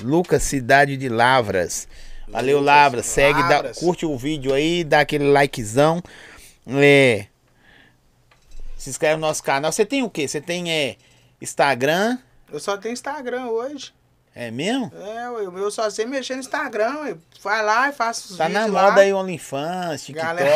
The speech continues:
Speaker 1: essas paradas.
Speaker 2: <laughs> De fã
Speaker 1: Já
Speaker 2: da
Speaker 1: pensou o
Speaker 2: OnlyFans.
Speaker 1: porquinho OnlyFans? Aí quando vai entrar lá,
Speaker 2: Porquinho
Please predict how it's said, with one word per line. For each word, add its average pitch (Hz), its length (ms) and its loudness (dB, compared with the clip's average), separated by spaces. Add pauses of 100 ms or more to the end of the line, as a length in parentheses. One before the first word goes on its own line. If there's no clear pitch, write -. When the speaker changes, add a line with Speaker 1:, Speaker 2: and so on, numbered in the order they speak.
(120)
Speaker 1:
essas - 300 -6
paradas. 135 540 4
Speaker 2:
<laughs> 208 680 2
De 202 160 0
fã 185 140 -8
Speaker 1:
Já 196 180 2
Speaker 2:
da 262 40 6
Speaker 1:
pensou 240 320 8
o - 60 12
Speaker 2:
OnlyFans. 185 180 10
Speaker 1:
porquinho 202 400 6
OnlyFans? 170 420 2
Aí 180 120 6
quando 175 260 -2
vai 180 140 4
entrar 160 340 4
lá, 160 360 6 (140)
Speaker 2:
Porquinho 254 160 8